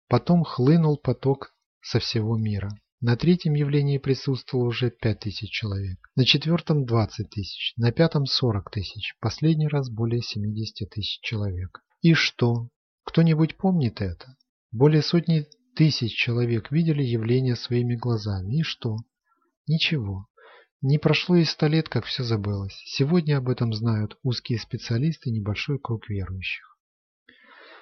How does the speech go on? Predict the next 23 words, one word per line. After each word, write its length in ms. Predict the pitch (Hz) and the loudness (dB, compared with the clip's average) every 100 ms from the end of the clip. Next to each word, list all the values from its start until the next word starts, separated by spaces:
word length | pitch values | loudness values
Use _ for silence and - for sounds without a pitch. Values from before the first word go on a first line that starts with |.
| _ | _
Примечательна 640 | - 147 156 202 196 175 160 | 2 2 4 2 2 2 6
реакция 420 | 147 143 - 135 | 6 4 -2 -4
сми. 400 | - 110 87 90 - - | -2 -6 -6 -10 -12 -4
Если 280 | 156 - | -4 2
раньше 280 | 151 156 - | 2 2 0
писали 640 | 139 135 - 135 127 127 151 | -2 -4 0 0 2 0 -2
«было 380 | 120 107 151 151 | -6 6 8 10
явление», 720 | 127 117 107 117 175 170 160 160 | 8 6 4 6 6 6 4 0
сегодня 480 | - 117 143 143 139 | -2 0 2 2 0
пишут 420 | - 127 - - | 0 0 -2 -4
«якобы 680 | 131 104 139 170 - 156 156 | -2 6 6 8 4 4 4
было 300 | 110 120 143 | 4 4 4
явление». 640 | 135 131 101 95 78 85 - - | 2 2 0 -2 -4 -10 -12 -2
Частица 480 | 143 - 202 - | 0 4 2 6
«якобы» 480 | 160 175 180 147 139 | 6 6 4 2 2
стала 340 | - - 151 147 | 0 2 4 4
обязательной, 640 | 143 139 120 - 104 101 | 4 4 4 2 -2 -2
хотя 260 | - 117 | -2 2
явление 580 | 123 113 113 151 175 156 | 2 4 2 4 4 4
видели 300 | 123 135 131 | 2 0 0
сотни 420 | 123 - 131 139 | 0 0 0 0
тысяч 460 | 127 120 113 117 - | -2 -2 -2 -4 -4
людей. 460 | 120 117 98 87 | -2 -2 -2 -4